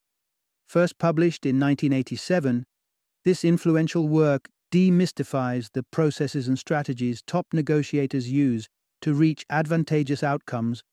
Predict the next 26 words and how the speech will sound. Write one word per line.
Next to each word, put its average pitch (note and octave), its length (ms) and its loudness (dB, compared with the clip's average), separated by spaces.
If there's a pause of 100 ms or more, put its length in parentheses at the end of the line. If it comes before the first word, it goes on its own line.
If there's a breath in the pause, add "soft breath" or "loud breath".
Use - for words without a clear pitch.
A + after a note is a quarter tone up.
(100)
for D3+ 200 0
all D3+ 200 4
parties C3+ 460 -2
involved. B2 640 -2 (1700)
Perfect F3+ 420 0
for D3+ 140 0
a C#3+ 80 0
broad D3+ 400 2
spectrum D3 500 -2
of B2+ 80 -2
scenarios, C#3+ 680 -2 (440)
from C#3 160 0
commercial D#3 440 2
dealings C#3+ 460 2
to - 120 -8
personal C#3+ 400 -2
compromises, C3 800 -2 (680)
the C#3+ 140 0
book F3 240 2
offers D3+ 320 0
invaluable D3+ 600 2
insights C3 540 -4
into C3 220 -4
crafting C3 720 -4
win-win C3+ 760 0
solutions. A#2+ 800 -6